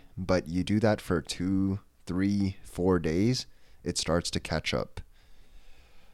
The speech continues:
Um, so I came home, I took a nap, I got up, I went back to the gym, I went to Carpio, and I did sessions from four thirty to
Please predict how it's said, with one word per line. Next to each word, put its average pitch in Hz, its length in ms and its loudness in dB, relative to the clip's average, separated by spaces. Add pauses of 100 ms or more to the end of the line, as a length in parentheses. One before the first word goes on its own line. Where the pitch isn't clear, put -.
(240)
Um, 76 580 -8 (360)
so 92 600 2 (180)
I 95 100 0
came 113 220 4
home, 101 260 4
I 87 80 2
took - 200 -2
a 95 40 2
nap, 85 360 -2 (320)
I 87 80 -8
got 98 240 4
up, 90 280 2 (640)
I 82 80 -2
went 87 240 2
back 90 220 2
to 101 140 4
the 92 120 6
gym, 87 340 4
I 87 80 2
went 87 160 4
to 90 60 -2
Carpio, 90 500 2 (1600)
and 82 460 -2
I 85 100 4
did 87 360 4
sessions 85 500 2
from 82 240 4
four 95 300 6
thirty 98 420 6
to 80 840 4